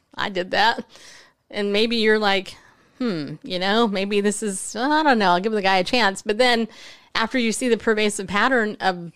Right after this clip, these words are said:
whatever it is that they're doing to hurt you, eventually you get out. You know, I used to teach, um, um, I, I, well, I used to,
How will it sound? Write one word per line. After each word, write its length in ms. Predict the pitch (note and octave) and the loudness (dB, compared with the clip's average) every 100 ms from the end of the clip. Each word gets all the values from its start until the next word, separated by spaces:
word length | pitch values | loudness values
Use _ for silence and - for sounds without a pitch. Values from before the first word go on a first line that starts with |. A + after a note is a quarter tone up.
| - | -8
whatever 380 | G3+ F#3 F3 E3+ | -2 0 2 2
it 60 | |
is 200 | F3 E3+ | 0 -4
that 100 | - | -6
they're 120 | E3+ | -6
doing 380 | D#3+ E3+ F3 F3+ | -4 -2 -2 -4
to 140 | - D#3+ | -8 -8
hurt 320 | G3 E3 D3+ | -4 -4 -4
you, 240 | E3 F#3+ - - - - - | -6 -6 -10 -20 -20 -20 -4
eventually 560 | F#3+ F3+ F3+ - G3+ G3 | 0 0 0 -2 -4 -4
you 160 | D#3 | -4
get 180 | F3+ F#3 | -2 0
out. 240 | B3 G#3+ | 2 0
You 80 | G3 | 0
know, 240 | F#3+ F#3+ - - - - | 0 0 -2 -12 -20 -6
I 80 | - | 0
used 260 | B3+ - - | 0 0 -4
to 80 | A3+ | -4
teach, 580 | - B3+ B3 - - - F3+ | -2 -4 -2 -4 -6 -8 -4
um, 380 | F3+ E3 E3 - _ _ _ _ _ _ - F#3+ | -2 -2 -8 -14 _ _ _ _ _ _ -20 -6
um, 420 | F3 D#3+ D#3 F3 - | 0 0 -2 -6 -4
I, 160 | G3 | -2
I, 300 | - G3 A3+ - | 0 0 0 0
well, 160 | E3+ | 0
I 120 | E3 | 2
used 280 | G#3 B3 - | 2 0 -2
to, 300 | - F#3 E3+ | 0 2 0